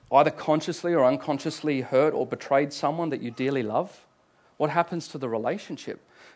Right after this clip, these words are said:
It's not right. It's broken down. There's a debt that's been incurred. You're not free until that person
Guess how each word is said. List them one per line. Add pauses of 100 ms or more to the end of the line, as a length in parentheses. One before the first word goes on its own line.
It's
not
right. (460)
It's
broken
down. (160)
There's
a
debt
that's
been
incurred. (180)
You're
not
free
until
that
person